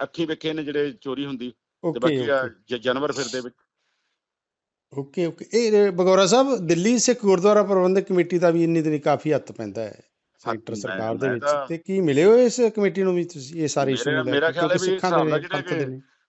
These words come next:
Speaker 1: ਦਿੱਲੀ ਕਮੇਟੀ ਦਾ ਤੇ ਸਗੋਂ ਜਿਵੇਂ ਕਾਲਕਾ ਸਾਹਿਬ ਦਾ ਜਿਵੇਂ <clears throat> ਭਾਜਪਾ ਦੇ ਨਾਲ ਪੂਰਾ ਸਾਂਝ ਹੈ,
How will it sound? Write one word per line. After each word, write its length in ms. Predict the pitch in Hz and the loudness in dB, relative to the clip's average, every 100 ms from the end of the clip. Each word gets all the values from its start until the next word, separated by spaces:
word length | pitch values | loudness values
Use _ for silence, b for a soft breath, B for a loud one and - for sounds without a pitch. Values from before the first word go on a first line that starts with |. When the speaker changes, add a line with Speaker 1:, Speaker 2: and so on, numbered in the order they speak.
| - | -20
Speaker 1:
ਦਿੱਲੀ 300 | 110 135 165 | -8 -4 -4
ਕਮੇਟੀ 300 | 175 180 170 | -2 -4 -2
ਦਾ 100 | 185 | -2
ਤੇ 120 | 180 | -2
ਸਗੋਂ 200 | 156 170 | -4 -4
ਜਿਵੇਂ 200 | 160 170 | -4 -4
ਕਾਲਕਾ 340 | 160 135 131 147 | -2 -2 0 0
ਸਾਹਿਬ 220 | 160 165 | 0 -2
ਦਾ 120 | 165 | -2
ਜਿਵੇਂ 180 | 160 170 - | -2 -4 -2
<clears throat> 300 | 208 180 156 | -2 -2 -2
ਭਾਜਪਾ 340 | 139 113 131 | -2 -2 -8
ਦੇ 80 | 147 | -8
ਨਾਲ 140 | 156 | -10
ਪੂਰਾ 220 | 123 131 | -10 -8
ਸਾਂਝ 320 | 143 110 139 | -8 -8 -10
ਹੈ, 120 | 127 | -10